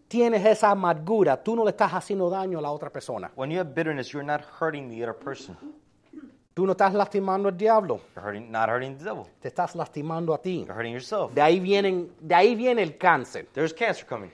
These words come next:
Speaker 1: De ahí vienen la, las enfermedades mentales.
Speaker 2: There's where mental illness comes in.
Speaker 1: De ahí vienen otras enfermedades.
Speaker 2: There's where our sicknesses come in.
Speaker 1: Que to-, y detrás de todo de ellas hay demonios.
Speaker 2: Behind it all is demons.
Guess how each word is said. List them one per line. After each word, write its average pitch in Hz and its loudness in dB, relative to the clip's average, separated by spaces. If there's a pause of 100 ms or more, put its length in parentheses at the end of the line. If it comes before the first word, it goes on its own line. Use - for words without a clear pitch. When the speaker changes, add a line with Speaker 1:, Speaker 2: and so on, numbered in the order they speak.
(160)
Speaker 1:
De 151 6
ahí 220 12
vienen 247 6
la, 202 8
las 175 4
enfermedades 175 2
mentales. 156 -2
Speaker 2:
There's 131 -6
where 143 -2
mental 147 -4
illness 190 -8
comes 107 -14
in. 90 -12
Speaker 1:
De 165 4
ahí 220 8
vienen 247 2
otras 220 6
enfermedades. 170 0
Speaker 2:
There's 101 -16
where 104 -6
our 104 -6
sicknesses - -16
come 104 -10
in. 85 -16 (180)
Speaker 1:
Que 127 -6
to-, 202 0
y 151 -2
detrás 156 0
de 175 -2
todo 180 0
de 180 2
ellas 151 -2
hay 131 -6
demonios. 135 -8
Speaker 2:
Behind 117 -4
it 135 0
all 175 4
is 95 -10
demons. 180 -12